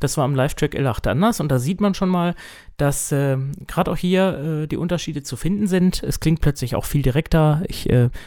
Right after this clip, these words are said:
bespreche es jetzt auch nah, ich kann ja auch mal ein bisschen weiter weggehen wieder und dann klingt das auch schon wieder ganz anders. Das Broadcaster überrascht auch ein bisschen. Hier klingt es ein bisschen, wie soll ich sagen, heller. Also das kann mich jetzt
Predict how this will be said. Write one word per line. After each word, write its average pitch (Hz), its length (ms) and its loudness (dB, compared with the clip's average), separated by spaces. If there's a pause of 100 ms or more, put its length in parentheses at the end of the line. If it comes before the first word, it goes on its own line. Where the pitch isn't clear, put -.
bespreche 135 340 -6
es 143 120 -12
jetzt 135 160 -12
auch - 100 -14
nah, 135 220 -6
ich 135 80 -12
kann 135 120 -12
ja 123 60 -8
auch 123 60 -10
mal 127 100 -10
ein - 40 -18
bisschen 123 200 -12
weiter 113 180 -14
weggehen 170 300 -4
wieder 139 240 -6 (420)
und 131 520 -4
dann 131 260 -2
klingt 135 240 -8
das 127 140 -6
auch - 80 -10
schon 123 160 -6
wieder 117 160 -8
ganz 113 180 -14
anders. - 380 -14 (580)
Das 117 160 -8
Broadcaster 131 720 -2
überrascht 117 460 -4
auch 113 220 -4
ein 185 100 -4
bisschen. 226 440 -6 (1400)
Hier 175 160 2
klingt 185 280 0
es 190 100 2
ein 170 100 2
bisschen, 147 720 0
wie 139 80 -4
soll 147 120 0
ich - 60 -4
sagen, 151 200 2
heller. 123 480 0
Also 127 180 -4
das - 380 -8
kann 180 160 4
mich 196 140 4
jetzt - 340 -2